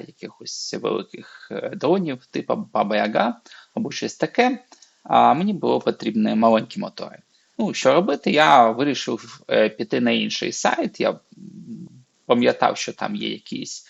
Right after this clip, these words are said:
а, Тімотор Хобі. І ось я скористався пошуковою системою та знайшов Тімотор Хобі. Це той сайт, а, який теж можна було використовувати. Я не знаю, навіщо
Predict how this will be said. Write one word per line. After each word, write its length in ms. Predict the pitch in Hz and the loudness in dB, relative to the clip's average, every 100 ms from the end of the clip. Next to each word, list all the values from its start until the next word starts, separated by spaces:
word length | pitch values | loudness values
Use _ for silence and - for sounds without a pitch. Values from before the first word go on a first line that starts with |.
| - _ - | -20 _ 0
а, 300 | 117 - 110 | 2 2 -4
Тімотор 520 | - 110 113 143 - | -2 -2 2 0 0
Хобі. 640 | - 247 247 165 135 117 - _ _ - | 2 4 4 4 0 0 -6 _ _ -6
І 140 | 117 | -4
ось 280 | 110 - - | -4 -8 -6
я 440 | 101 95 90 87 - _ | -4 -4 -8 -12 -20 _
скористався 800 | - - - - - - - - | -16 -8 -6 -4 -4 -4 -8 -10
пошуковою 600 | - - - 127 127 139 | -8 -10 -4 -2 0 -2
системою 580 | 185 185 - 330 185 - | -4 -4 -4 -2 -4 -4
та 380 | 269 302 175 | -4 -4 -4
знайшов 460 | - - - 143 139 | -8 -10 -4 -4 -2
Тімотор 420 | - 120 120 139 | -2 -2 0 -2
Хобі. 360 | - 262 247 123 | 0 0 2 -2
Це 200 | - 107 | -2 -2
той 240 | - 107 | 0 -2
сайт, 440 | - 147 139 - _ - _ _ | 2 2 2 0 _ -20 _ _
а, 240 | - 127 | -2 0
який 440 | 120 139 - 131 113 | 0 -2 0 -2 -2
теж 360 | - 123 110 | 2 2 4
можна 260 | 110 110 110 | -2 -2 -4
було 200 | 120 131 | -2 -2
використовувати. 800 | 135 - 180 - 262 262 - 127 | -2 -2 -2 2 2 2 0 0
Я 140 | 139 | 0
не 120 | 120 | 0
знаю, 340 | - 117 113 110 | -2 -2 -2 -2
навіщо 640 | 110 113 - - 107 - | -6 -6 -6 -4 -6 -8